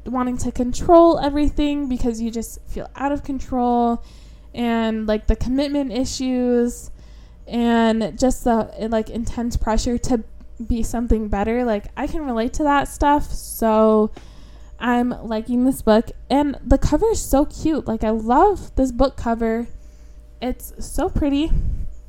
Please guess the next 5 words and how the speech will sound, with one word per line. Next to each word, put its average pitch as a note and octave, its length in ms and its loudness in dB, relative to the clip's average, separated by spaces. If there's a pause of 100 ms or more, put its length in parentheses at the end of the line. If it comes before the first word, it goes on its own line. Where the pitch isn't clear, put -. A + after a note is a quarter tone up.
(460)
and A3+ 520 -2 (360)
I'm C4+ 100 -6
enjoying A3 380 -2
it. F3+ 200 -14
So A#3 600 0